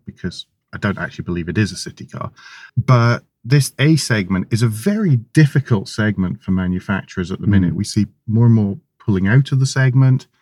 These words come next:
Speaker 1: And at first glance, it looks like Toyota are doing, uh, uh,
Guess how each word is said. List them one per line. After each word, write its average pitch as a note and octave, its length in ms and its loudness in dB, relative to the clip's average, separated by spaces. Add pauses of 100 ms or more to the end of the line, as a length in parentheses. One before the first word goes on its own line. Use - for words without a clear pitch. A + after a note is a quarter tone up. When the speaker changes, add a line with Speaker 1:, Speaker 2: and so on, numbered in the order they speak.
Speaker 1:
And C3+ 340 0
at E3 140 -4
first F3 400 -2
glance, C#3+ 420 -2
it - 140 -6
looks B2 260 -2
like A#2 180 -2
Toyota C3 500 0
are G2 40 0
doing, G2+ 400 -2 (1040)
uh, A#2 80 -4 (160)
uh, A#2 120 -2